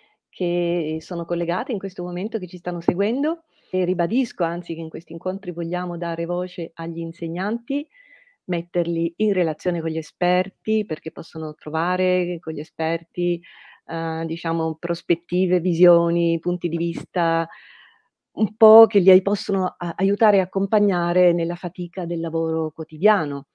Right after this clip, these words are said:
E, eh, siamo d'accordissimo con quello che diceva Daniel Pennac. Lui diceva: "Ho sempre pensato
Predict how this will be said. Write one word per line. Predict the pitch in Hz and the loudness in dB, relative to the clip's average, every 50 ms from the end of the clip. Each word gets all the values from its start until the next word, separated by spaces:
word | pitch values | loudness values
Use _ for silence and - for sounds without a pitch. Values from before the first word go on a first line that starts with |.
| _ | _
E, | _ 214 202 - - _ | _ -4 -4 -4 -6 _
eh, | _ - 175 175 180 170 - - - | _ -12 -12 -10 -10 -12 -12 -10 -10
siamo | - - - 208 196 | -4 -2 -2 -2 -2
d'accordissimo | 180 185 180 - 190 185 180 208 208 208 - - 202 208 196 | -4 -6 -4 -6 -6 -4 -4 -6 -6 -8 -8 -6 -6 -6 -4
con | - 185 180 | -4 -6 -6
quello | - 202 190 190 | -4 -4 -4 -4
che | 185 | -4
diceva | 170 185 180 - 190 196 - - | -6 -6 -8 -8 -8 -8 -8 -8
Daniel | - 185 180 180 175 180 170 | -6 -6 -4 -4 -6 -8 -8
Pennac. | - 175 156 175 175 151 156 165 - - 175 | -10 -8 -6 -6 -8 -8 -10 -14 -12 -10 -8
Lui | 165 175 170 | -8 -8 -10
diceva: | 175 175 - 180 170 175 170 - | -10 -10 -8 -8 -6 -6 -8 -10
"Ho | - 185 - | -14 -16 -10
sempre | - - 196 208 - 196 | -8 -6 -6 -6 -6 -8
pensato | - 190 180 180 - 202 208 214 208 208 196 | -6 -6 -8 -6 -6 -6 -4 -2 -2 -4 -4